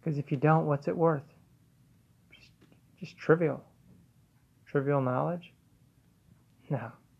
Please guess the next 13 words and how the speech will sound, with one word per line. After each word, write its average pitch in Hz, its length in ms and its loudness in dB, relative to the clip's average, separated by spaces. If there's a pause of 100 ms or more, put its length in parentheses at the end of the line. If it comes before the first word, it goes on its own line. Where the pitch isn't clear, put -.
(360)
It'd 170 80 -2
be 160 80 4
much 156 260 2
re-, 151 300 2
it'd 175 300 -4
be 139 100 2
much 139 320 -2
better 127 220 0
to 120 160 -4 (640)
read 139 180 4
a 131 60 4
little 147 260 4
bit 160 260 2